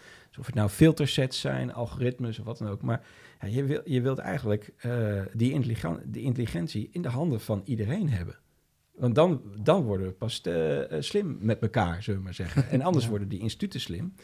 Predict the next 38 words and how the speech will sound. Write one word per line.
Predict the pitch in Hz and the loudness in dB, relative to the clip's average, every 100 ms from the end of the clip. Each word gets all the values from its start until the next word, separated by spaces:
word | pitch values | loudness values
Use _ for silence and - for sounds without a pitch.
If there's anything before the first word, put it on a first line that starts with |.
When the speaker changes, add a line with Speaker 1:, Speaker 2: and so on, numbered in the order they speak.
| - - - - - | -20 -20 -20 -20 -20
Speaker 1:
En, | - 143 135 127 - | 2 6 6 4 2
ehm, | 131 120 117 113 110 - - | 2 4 4 2 -2 -8 -2
nou, | 127 | 0
dan | 107 | 2
is | 113 | 2
ook | 117 | 0
de | 101 | -2
vraag | 95 117 101 | -2 -2 -2
van, | - 98 | -4 -2
ga | - | 4
je | 120 107 | 6 6
dan | 101 98 98 | 4 2 0
al | - 120 | 2 2
die | 107 | 2
intelligentie | 117 104 101 110 104 | -2 -4 -2 -2 -4
gebruiken | 98 117 117 107 101 90 | -6 0 2 2 -2 -2
om, | - 107 101 - - - - _ | 2 2 2 -4 -16 -20 -20 _
ehm, | - 104 101 98 92 95 95 - | 2 4 4 4 2 -2 -4 -2
iedereen | - 113 101 101 | 2 4 4 6
nog | 110 139 | 6 6
meer | 120 101 | 6 4
spullen | - 156 160 | 2 0 0
te | 160 | -2
verkopen | 143 156 156 160 160 151 | -2 2 4 4 2 2
die | 143 | -2
ze | 139 139 135 - _ | 2 0 0 -10 _
wel | - 107 127 | 4 10 10
of | 107 | 10
niet | 156 - | 4 4
nodig | 180 180 165 | 0 -2 0
hebben? | 165 190 214 - - - - | 0 -2 -6 -16 -20 -20 -10
Hè? | - - - | -4 -4 4
Of, | 135 - - | 2 2 2
of | 160 | 4
ga | - 120 | 6 6
je | |
die | 110 | 6
intelligentie, | 120 123 113 123 110 110 104 | 4 2 4 4 4 4 2